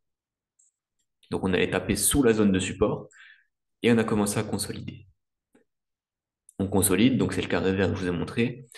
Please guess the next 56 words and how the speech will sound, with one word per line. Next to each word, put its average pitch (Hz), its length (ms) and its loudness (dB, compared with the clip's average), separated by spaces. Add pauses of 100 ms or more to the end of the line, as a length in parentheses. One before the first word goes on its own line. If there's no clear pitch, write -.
(240)
Quand 104 140 -2
on - 20 2
a 101 80 2
cette 101 140 0
consolidation, 101 600 0
on - 20 4
voit 107 140 2
que - 60 -6
le 104 60 0
mouvement 95 260 0
baissier 92 260 -2
semble 101 260 -2
s'essouffler. 87 580 -4
On 80 60 -4
est 78 60 0
en 76 80 0
fin - 200 -2
de 104 100 0
session, - 420 -2
comme - 180 -4
je 85 60 -8
vous 82 40 -4
ai 82 40 -4
déjà - 140 -6
expliqué. - 540 -6 (380)
Euh, - 200 -14 (160)
c'est, - 320 -4
ce - 280 -8
mouvement 92 340 0
a 87 40 2
eu 82 60 0
lieu 87 140 -2
pendant 78 140 -4
la - 40 -6
session - 300 -8
de 80 100 -4
New 87 140 -4
York, 92 360 -4
on - 60 -6
continue 87 300 -6
de - 40 -12
chuter. - 400 -6 (1600)
Et, 90 200 -2
euh, - 300 -4 (340)
ici, - 180 -6
c'est - 140 -2
du - 160 -4
M 85 160 -4
quinze, 95 340 0
si - 120 -8
jamais. 87 340 -8 (840)
Donc, - 180 -6
on 101 40 -10
continue 98 360 -2
de 95 60 -4
chuter. - 500 -4